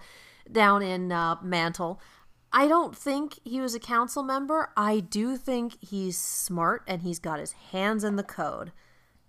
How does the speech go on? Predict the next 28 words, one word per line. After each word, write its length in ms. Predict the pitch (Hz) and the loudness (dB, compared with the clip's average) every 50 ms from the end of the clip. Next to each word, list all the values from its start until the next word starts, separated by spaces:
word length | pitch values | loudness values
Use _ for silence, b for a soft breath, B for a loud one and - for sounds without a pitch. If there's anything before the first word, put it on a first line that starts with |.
| _ | _
And 140 | - 185 185 | 0 2 4
I 80 | 185 196 | 4 6
also 220 | 208 202 208 214 | 4 4 2 0
think 220 | - 202 190 175 | 0 -2 -2 -2
this 120 | 190 185 180 | -4 -6 -4
is 80 | 185 | -4
the 80 | 175 180 | -4 0
point 260 | 175 - 190 190 180 | 4 4 6 6 6
where 120 | 180 180 180 | 6 6 6
I 80 | 180 | 6
wanna 180 | 180 185 180 185 | 6 4 2 0
scream 400 | - - - 226 220 214 214 208 | 0 -2 0 2 2 4 4 6
a 80 | 196 | 6
little 180 | 190 190 190 190 | 4 4 4 4
bit 140 | 180 196 190 | 4 4 4
about 320 | 185 190 185 190 175 - | 6 8 8 6 6 4
things 260 | - 226 220 226 214 | 0 -2 0 -2 -2
from 140 | - 254 254 | -2 -2 -2
the 80 | 262 277 | -2 -2
tech 340 | - - - 339 339 339 - | -4 0 2 2 2 2 0
side. 600 | - - - 170 - - - 82 80 82 - - b b b b b b b b b b b b b | -4 -2 -2 -2 -2 -2 -2 -6 -8 -10 -14 -16 b b b b b b b b b b b b b
Because 440 | 196 262 - - - 277 294 - - | -4 -4 -4 -2 -2 -2 -2 -2 0
the, 260 | - 277 269 254 - - - - - - - b b b b b b | 2 2 2 2 0 -6 -12 -14 -14 -14 -14 b b b b b b
the 120 | 214 247 247 | -2 -2 -2
comment 600 | - - 294 320 349 349 370 370 330 277 247 240 | 0 4 6 6 6 8 6 4 4 4 4 4
that 220 | 262 247 220 185 | 4 4 4 2
got 340 | 185 196 180 165 160 - - | 4 6 6 6 6 4 -2
me 300 | 165 156 - - 170 - | -6 -10 -10 -10 -12 -14